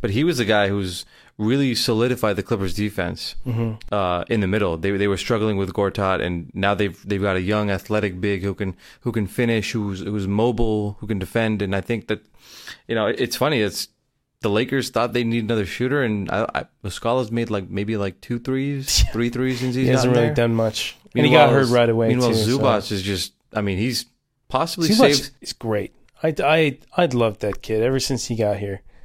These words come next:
Speaker 2: Um, he showed, you know what, one thing with Zubac that I thought was very impressive is he always wanted to pr-, improve and, and expand his game in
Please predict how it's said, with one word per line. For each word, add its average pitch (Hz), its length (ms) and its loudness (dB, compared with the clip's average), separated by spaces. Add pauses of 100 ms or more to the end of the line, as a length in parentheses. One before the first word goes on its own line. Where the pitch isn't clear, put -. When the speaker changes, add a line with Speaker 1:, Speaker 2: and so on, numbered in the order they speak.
(240)
Speaker 2:
Um, 117 420 -2 (1200)
he 160 140 2
showed, 180 480 4
you 160 240 0
know 175 100 6
what, 190 120 2
one 151 240 2
thing 160 200 2
with 147 120 2
Zubac 131 420 0
that 117 140 0
I 113 120 0
thought 113 220 -2
was - 220 -8 (100)
very 123 540 0
impressive 120 460 -2
is 110 240 -2 (680)
he - 260 0 (160)
always 139 580 2
wanted 123 400 2
to 120 80 -4
pr-, - 260 -8
improve 127 600 -2 (100)
and, 127 240 0
and 123 260 0
expand 123 460 -2
his 110 100 -2
game 117 220 0
in 110 120 -6